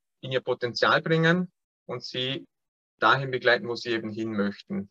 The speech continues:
Und das ist ganz, ganz spannend, weil wir halt die unterschiedlichsten Menschen dabei haben,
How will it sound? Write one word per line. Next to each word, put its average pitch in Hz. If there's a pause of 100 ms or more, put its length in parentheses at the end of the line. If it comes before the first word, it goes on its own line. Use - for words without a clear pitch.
Und 104
das 120
ist 120
ganz, 113
ganz 110
spannend, 127
weil 117
wir 117
halt 113
die 120
unterschiedlichsten 135
Menschen 117
dabei 110
haben, 110